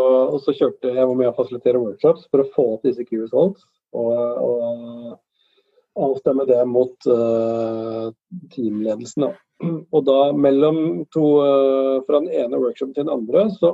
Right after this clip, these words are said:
oppdaget vi som fasiliterte at salg var helt glemt i, det var glemt å sette mål på salg, som er, eh, det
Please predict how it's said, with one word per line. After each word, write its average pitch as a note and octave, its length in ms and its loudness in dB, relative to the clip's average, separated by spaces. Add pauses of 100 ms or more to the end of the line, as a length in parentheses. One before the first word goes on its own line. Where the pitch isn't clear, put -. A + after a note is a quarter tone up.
oppdaget C3 540 2
vi B2+ 160 4
som B2+ 240 -2 (260)
fasiliterte C3 540 -2
at C#3 80 -4 (1120)
salg D#3+ 260 2
var C#3+ 140 2
helt C3+ 180 -2
glemt D3+ 540 0 (320)
i, C3+ 240 0 (100)
det D3 80 2
var C#3 140 0
glemt B2 320 0
å D3+ 80 0
sette C#3+ 180 0
mål C3 320 2
på C#3 220 0
salg, F#3 320 0 (160)
som D3 160 -2
er, B2+ 240 0
eh, C#3 240 -2 (100)
det C3+ 80 4